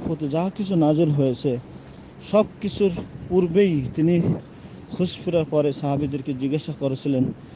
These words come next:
যে, "আসাল্লান নাসু, লোকেরা কি নামাজ পড়ে নিয়েছে?" সাহাবীগণ জবাব দিয়েছিলেন, "না ইয়া রাসূলুল্লাহ, আমরা আপনা-, আপনার জন্য সবাই অপেক্ষা করছি, আপনার পিছনে আজকেও নামাজ পড়ার ইচ্ছা আমাদের।" এইভাবে রাসূল সাল্লাল্লাহু আলাইহি ওয়াসাল্লাম তিন তিনবার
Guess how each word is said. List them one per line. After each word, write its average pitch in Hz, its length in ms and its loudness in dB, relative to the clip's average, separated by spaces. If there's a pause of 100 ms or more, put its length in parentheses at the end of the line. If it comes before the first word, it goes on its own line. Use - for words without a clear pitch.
(180)
যে, 147 160 2
"আসাল্লান 147 540 2
নাসু, 139 600 2
লোকেরা 143 380 -2
কি 151 140 -2
নামাজ 131 340 2
পড়ে 165 160 0
নিয়েছে?" 175 380 2 (920)
সাহাবীগণ 143 640 2 (180)
জবাব 156 300 0
দিয়েছিলেন, 135 560 0 (160)
"না 139 240 2
ইয়া 131 200 0
রাসূলুল্লাহ, 127 580 -4 (580)
আমরা 143 280 4
আপনা-, 160 340 -2
আপনার 175 360 2
জন্য 165 180 2
সবাই 135 220 0
অপেক্ষা 123 420 -6
করছি, 131 280 -4
আপনার 127 300 -2
পিছনে 165 460 0
আজকেও 135 360 -6
নামাজ 131 240 0 (100)
পড়ার 120 200 -2
ইচ্ছা 113 280 -6
আমাদের।" 110 260 -4 (960)
এইভাবে 156 240 4
রাসূল 151 200 2
সাল্লাল্লাহু 147 400 0
আলাইহি 143 280 2
ওয়াসাল্লাম - 180 2
তিন - 0 -
তিনবার 147 480 4